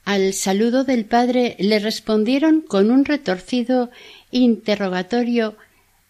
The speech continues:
haciendo hincapié en sus métodos educativos.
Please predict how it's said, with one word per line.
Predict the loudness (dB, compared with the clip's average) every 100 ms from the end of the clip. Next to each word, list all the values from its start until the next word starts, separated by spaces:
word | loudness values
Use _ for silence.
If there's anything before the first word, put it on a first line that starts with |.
| _ _ _ _
haciendo | -4 -4 0 2 4 4 2
hincapié | 2 0 -2 -4 -4 -4 -6 -14 _ _ _ _ -2
en | 0 0
sus | -2 -4 0
métodos | 0 0 -4 -4 -6 -6
educativos. | -6 -6 -4 -6 -4 -4 -4 -10 -14